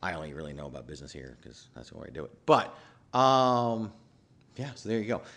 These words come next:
There's our Thor. If you wanna hear a more complete and, and, um, you know, thorough review of Thor, go listen to Bandwagon Nerds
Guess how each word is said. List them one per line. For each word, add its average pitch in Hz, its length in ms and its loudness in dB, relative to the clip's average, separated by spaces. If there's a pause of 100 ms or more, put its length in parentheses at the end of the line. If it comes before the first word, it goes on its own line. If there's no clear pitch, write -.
(120)
There's 131 180 4
our 117 80 6
Thor. 123 200 -2 (140)
If - 80 -8
you 208 80 2
wanna 240 180 6
hear 139 240 4
a 98 80 2
more 104 240 -2
complete 98 640 -8
and, 87 400 -6
and, 87 260 -8 (400)
um, 73 520 -14 (680)
you 92 140 -8
know, 73 180 -10
thorough 110 500 2
review 110 460 -2
of 92 80 -2
Thor, 76 380 -12 (200)
go 104 120 -2
listen 95 240 -4
to 92 40 -8
Bandwagon 92 520 -8
Nerds 92 320 -12